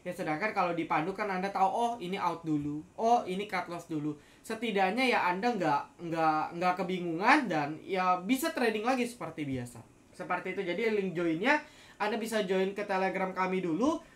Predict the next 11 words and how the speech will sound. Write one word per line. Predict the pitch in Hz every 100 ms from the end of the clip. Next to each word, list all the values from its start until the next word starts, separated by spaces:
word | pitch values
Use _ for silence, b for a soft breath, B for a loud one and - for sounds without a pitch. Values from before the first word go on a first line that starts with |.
| B
lalu | 175 190
chat | 190 190 -
ke | 185
staff | - 185 -
kami, | 185 196 247
staff | 240 202 185
Silent, | - 170 165 226 294 320 -
nanti | 151 156 208 196
beliau | 147 151 175 156
akan | 139 143 135
proses. | 170 180 185 165